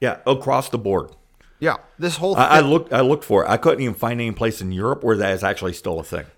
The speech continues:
Speaker 2: The thin blue line is just a thin blue chain, and it's not for the,
Speaker 1: Mm-hmm.
Speaker 2: our enemies, it's for us.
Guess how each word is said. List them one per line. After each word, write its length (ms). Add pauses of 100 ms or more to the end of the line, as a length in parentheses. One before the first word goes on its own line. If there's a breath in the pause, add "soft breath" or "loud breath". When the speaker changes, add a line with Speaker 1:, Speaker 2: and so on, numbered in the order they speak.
(100)
Speaker 2:
The 120
thin 340
blue 200
line 380
is 140
just 160
a 40
thin 300
blue 180
chain, 420
and 120
it's 180
not 400
for 220
the, 100
Speaker 1:
Mm-hmm. 80
Speaker 2:
our 160
enemies, 420
it's 140
for 180
us. 500